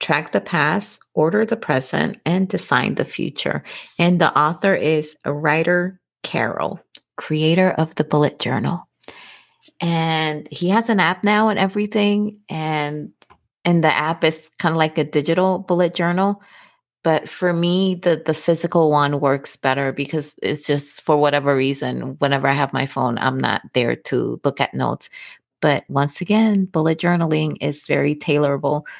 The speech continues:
So if you are like that, where your phone is your note-taking app, then maybe for you, the, the bullet journal app will work better. I just know for me, I'm more of a physical copy kinda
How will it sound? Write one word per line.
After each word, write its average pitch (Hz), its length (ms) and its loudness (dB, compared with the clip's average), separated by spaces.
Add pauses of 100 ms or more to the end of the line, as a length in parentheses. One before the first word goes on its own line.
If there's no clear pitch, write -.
(100)
So 143 680 0
if 143 440 0
you 160 160 2
are 240 180 4
like 170 260 0
that, 139 280 2
where 139 200 2
your 143 260 2
phone 160 460 0
is 143 360 -2
your 143 100 4
note-taking 139 640 0
app, 143 260 -2
then 147 320 -2
maybe 151 300 0
for 170 240 -2
you, 175 680 2
the, 160 480 2
the 156 80 2
bullet 165 260 2
journal 151 320 2
app 131 240 0
will - 160 -2
work - 240 -8
better. - 320 -4 (580)
I 180 80 2
just 185 200 0
know 170 120 4
for 156 200 -4
me, 151 200 0
I'm 151 100 2
more 139 160 0
of 135 120 -6
a - 100 -6
physical 262 480 0
copy 226 480 0
kinda 190 600 0